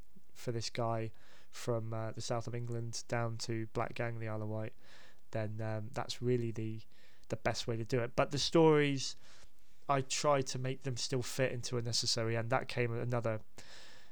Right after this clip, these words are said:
um, another challenge, which I, I may well touch on in a,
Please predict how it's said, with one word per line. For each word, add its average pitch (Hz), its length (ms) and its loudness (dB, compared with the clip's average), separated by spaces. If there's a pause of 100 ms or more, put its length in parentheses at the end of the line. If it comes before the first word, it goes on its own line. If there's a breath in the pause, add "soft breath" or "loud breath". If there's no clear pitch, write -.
(240 loud breath)
um, 110 520 2 (580)
another 127 320 4
challenge, 135 640 6
which - 420 2
I, 127 360 6 (1500 loud breath)
I 127 80 4
may 131 240 4
well 120 200 2
touch - 320 -2
on 120 120 0
in 117 100 -2
a, 117 140 -2